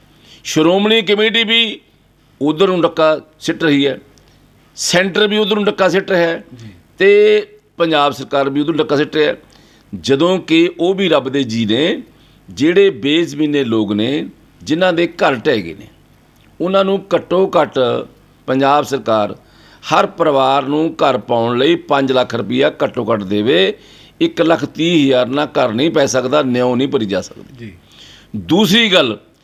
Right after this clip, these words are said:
Speaker 1: ਜਿਨ੍ਹਾਂ ਲੋਕਾਂ ਦੇ ਡੰਗਰ ਪਸ਼ੂ ਮਰ ਗਏ, ਮੱਝਾਂ ਮਰ ਗਈਆਂ, ਗਾਵਾਂ ਮਰ ਗਈਆਂ ਜਾਂ ਕੋਈ ਹੋਰ ਜਾਨਵਰ ਮਰ ਗਿਆ, ਤਾਂ ਉਹਨਾਂ ਨੂੰ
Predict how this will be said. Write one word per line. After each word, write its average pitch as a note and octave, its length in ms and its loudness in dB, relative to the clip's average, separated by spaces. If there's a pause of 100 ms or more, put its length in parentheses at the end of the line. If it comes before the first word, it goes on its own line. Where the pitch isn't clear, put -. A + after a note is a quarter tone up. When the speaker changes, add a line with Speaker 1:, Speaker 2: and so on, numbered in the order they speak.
(480)
Speaker 1:
ਜਿਨ੍ਹਾਂ G3 520 2
ਲੋਕਾਂ F#3 500 0
ਦੇ F#3 500 0 (720)
ਡੰਗਰ D3+ 460 2
ਪਸ਼ੂ D3+ 360 0 (1040)
ਮਰ C3 220 2
ਗਏ, G#2+ 280 -6 (640)
ਮੱਝਾਂ B2 440 0
ਮਰ A2+ 180 0
ਗਈਆਂ, A2 360 -2 (140)
ਗਾਵਾਂ A2+ 340 0
ਮਰ G#2 180 -2
ਗਈਆਂ A2 340 -2
ਜਾਂ G#2+ 220 -4
ਕੋਈ G#2 140 -6
ਹੋਰ G2 240 -4
ਜਾਨਵਰ F#2+ 360 -4
ਮਰ F#2 180 -8
ਗਿਆ, F2 320 -12 (1000)
ਤਾਂ F#3+ 200 4 (120)
ਉਹਨਾਂ G#3 380 2
ਨੂੰ G3 340 -2